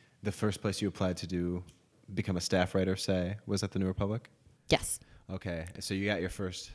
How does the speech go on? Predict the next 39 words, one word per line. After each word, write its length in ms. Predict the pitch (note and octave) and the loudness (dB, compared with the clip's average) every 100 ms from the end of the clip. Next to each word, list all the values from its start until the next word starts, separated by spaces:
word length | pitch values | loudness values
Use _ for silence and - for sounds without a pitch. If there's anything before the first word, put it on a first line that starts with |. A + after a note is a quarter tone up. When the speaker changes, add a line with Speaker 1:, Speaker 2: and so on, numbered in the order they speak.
| - - | -14 -8
Speaker 1:
application, 560 | F#2 G#2+ F#2 E2+ F2+ | -6 -4 -4 -4 -6
was 160 | F2 F2 | -10 -10
a 40 | |
suc-, 260 | - D#2+ - - F2+ | -12 -12 -16 -10 -10
a 80 | |
success? 340 | - E2+ - G#2 | -8 -10 -2 4
Speaker 2:
Well, 80 | C#3+ | 8
I 60 | |
mean, 140 | C4 D#4 | 8 10
I 80 | B3 | 10
applied 360 | - C#4+ C#4 | 10 10 10
for 160 | - E3+ | 8 10
loads 240 | F3+ F3+ | 10 10
of 80 | D#3+ | 8
other 160 | D#3+ - | 4 6
jobs, 420 | F3 C#3+ - C3 | 10 10 10 6
just 140 | C3+ | 8
Speaker 1:
Oh, 40 | C3 | 10
Speaker 2:
not 100 | D#3+ | 10
Speaker 1:
I 80 | D#3+ | 10
Speaker 2:
as 80 | |
a 80 | D3 | 6
Speaker 1:
see. 40 | E2+ | 8
Speaker 2:
staff 300 | D#3 D3+ C#3+ | 10 10 6
writer. 400 | - - - D#3+ | 2 2 0 0
Speaker 1:
Okay. 400 | A#2 A#2+ G2 E2+ F2+ | 0 0 -4 -6 6
Speaker 2:
Yeah, 180 | G3 D#3+ | 10 10
Speaker 1:
Um, 60 | G2+ | 10
Speaker 2:
I 120 | F3 | 12
apply-, 340 | G#3+ G#3+ A#3+ - | 12 10 4 4
oh 40 | A3+ | 2
God, 120 | B3+ | 6
I've 320 | F#3 - A3 | 6 4 0
been 160 | A#3 D4+ | 6 10
rejected 440 | F4+ B3+ G#3 G3 | 12 12 10 8
from 160 | - F3+ | 4 2
so 340 | - F#3 E3+ | 8 10 10
much 220 | D#3+ C#3 - | 8 2 2
shit. 260 | C#3+ - | 0 -2